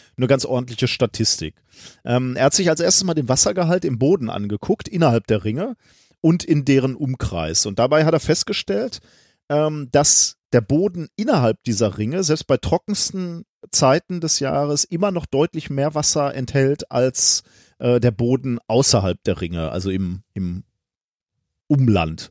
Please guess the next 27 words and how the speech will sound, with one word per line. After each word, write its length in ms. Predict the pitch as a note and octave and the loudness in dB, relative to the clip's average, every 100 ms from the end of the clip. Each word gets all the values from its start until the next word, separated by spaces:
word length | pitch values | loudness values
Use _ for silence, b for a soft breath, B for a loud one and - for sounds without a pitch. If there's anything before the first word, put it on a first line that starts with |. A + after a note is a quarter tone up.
| - | -10
sozusagen, 520 | G2 - F2 D#2+ D#2+ | -8 -6 -6 -4 -4
im 160 | F2 A2 | -4 0
umliegenden 680 | E3 D3 A#2 G#2 G#2+ F#2 | 2 4 2 0 -2 -2
Untergrund. 720 | G#2 F#2 F2 D#2+ - G2 C2+ _ B B B B B | -4 -6 -6 -6 -8 -10 -12 _ B B B B B
Ähm, 320 | B2+ B2+ C3 - - | 0 2 -2 -6 -6
und 120 | A#2+ | 2
zwar 140 | D#3 | 4
ist 120 | F#3+ | 4
die 60 | G3+ | 0
Feuchtigkeit, 800 | - F#3+ - G3+ - D#3+ D#3 - _ _ _ _ _ _ _ _ - | 0 -2 0 -6 0 0 0 -8 _ _ _ _ _ _ _ _ -2
äh, 400 | C3+ C3 B2+ A#2 - | 0 2 0 -4 -8
extrem 500 | B2+ - - E3 G2+ | -2 -2 0 -2 0
hoch 420 | D#3 G#3 C#3 - - | 2 2 2 -2 -8
in 120 | B2 | -4
diesen 260 | A#2+ A#2+ A#2 | -2 0 0
Bodenporen, 1040 | A2+ D#3 A2+ G2 - - G#2 G2+ C3+ G#3 - _ _ _ _ | 0 0 0 -6 -6 -4 -2 -2 -4 -6 -10 _ _ _ _
äh, 340 | - A2 A2 G#2+ | -4 0 2 2
die 100 | A2 | 0
er 80 | |
vermessen 460 | - G2 G2 - A#2 | 0 0 0 0 0
hat. 260 | C3+ - - _ _ _ | 0 -2 -8 _ _ _
Also 180 | - G2 | -6 0
da 40 | G#2+ | 2
sind 160 | A#2+ | 2
so 220 | A#2 G2+ | 0 0
winzige 520 | A2 C#3+ - B2 A2 G#2+ | -2 0 0 2 2 2
Zwischenräume 960 | - C#3+ - G3 - D#3 F3+ G3+ G#3 | -2 0 -2 -4 -2 -2 -2 -2 -4